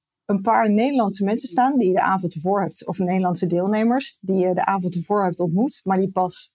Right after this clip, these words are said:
's middags, eh, eh, hun wedstrijd moeten doen. Eh, die, die herkennen jou en die gaan jou dan aanmoedigen. En het is zo gaaf om te zien dat er dan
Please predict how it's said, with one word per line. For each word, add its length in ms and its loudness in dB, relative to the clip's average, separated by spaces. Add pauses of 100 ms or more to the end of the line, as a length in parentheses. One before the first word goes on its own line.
's 160 -14
middags, 520 -4 (180)
eh, 600 0 (100)
eh, 240 -4
hun 200 2
wedstrijd 440 -4
moeten 200 0
doen. 220 0 (840)
Eh, 280 2 (220)
die, 480 2
die 300 2
herkennen 400 2
jou 420 4 (400)
en 120 4
die 120 0
gaan 160 2
jou 200 6
dan 160 0
aanmoedigen. 720 0 (340)
En 120 2
het 100 2
is 400 -2
zo 340 0
gaaf 300 0
om 120 0
te 100 0
zien 260 0
dat 200 -2
er 80 0
dan 320 0